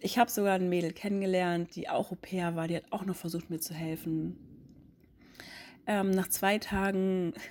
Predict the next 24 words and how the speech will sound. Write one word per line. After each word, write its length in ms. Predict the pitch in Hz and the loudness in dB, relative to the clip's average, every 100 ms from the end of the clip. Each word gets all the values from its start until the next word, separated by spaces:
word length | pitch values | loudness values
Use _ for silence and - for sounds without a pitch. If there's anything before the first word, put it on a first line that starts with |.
| - - - - 254 - - - | -8 0 0 2 0 -2 -8 -6
<laughs> 800 | - - - - - - _ - | -6 -8 -12 -12 -12 -16 _ -6
stand 280 | - 202 | 2 4
also 160 | 160 180 | 4 4
mein 160 | 165 - | 2 0
Koffer 340 | - 180 214 | -2 0 0
vor 180 | - 226 | 0 2
der 120 | 226 | 2
Tür 200 | - 214 | 2 0
und 100 | 185 | 0
ich 220 | - 208 | 0 0
stand 240 | - 220 - | 2 0 0
auch 160 | 151 | -2
vor 180 | - 160 | -2 -4
der 160 | 143 135 | -2 -4
Tür 300 | - 143 202 220 | -6 -4 -4 -4
und 140 | - 185 | 0 4
war 180 | 190 180 | 4 6
wieder 260 | 247 220 | 6 6
an 120 | - | 2
dem 180 | 151 147 | 0 -2
Punkt, 540 | - 185 233 285 - _ - - - _ _ _ | -2 0 0 0 -6 _ -20 -20 -20 _ _ _
fast 340 | - - 202 - | -6 -2 -2 0
kein 180 | 196 | 0
Geld, 400 | 180 185 208 262 | 4 4 4 2